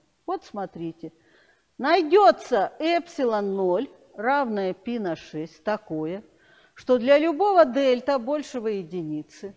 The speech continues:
найдутся точки кси штрих, кси два штриха, вот такие вот,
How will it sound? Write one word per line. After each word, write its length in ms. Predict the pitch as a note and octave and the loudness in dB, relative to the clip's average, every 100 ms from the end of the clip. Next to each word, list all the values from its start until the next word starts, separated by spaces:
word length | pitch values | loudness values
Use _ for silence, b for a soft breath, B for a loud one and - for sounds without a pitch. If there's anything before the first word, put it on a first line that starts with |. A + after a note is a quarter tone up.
| _ _ _ _ _ _ _ _ _ | _ _ _ _ _ _ _ _ _
найдутся 760 | A3 D4+ F4 D4 G#4 G#4 F#4 C#4 | -2 0 2 6 4 4 2 0
точки 500 | - F4 - - B3 | 2 -2 -2 -6 -10
кси 300 | - - D#4+ | -10 -2 -2
штрих, 400 | - E4 D#4+ - | -2 -4 -4 -4
кси 240 | - - C4 | -8 -8 -4
два 280 | B3+ A#3+ | -2 -2
штриха, 600 | - - G3 - F#3+ G#3+ | -4 -6 -8 -4 -2 -2
вот 220 | A#3 G#3+ - | -2 -6 -6
такие 560 | F#3 - D#3+ D3+ F3+ | -6 -6 -8 -6 -6
вот, 320 | G3+ B3 - | -6 -8 -10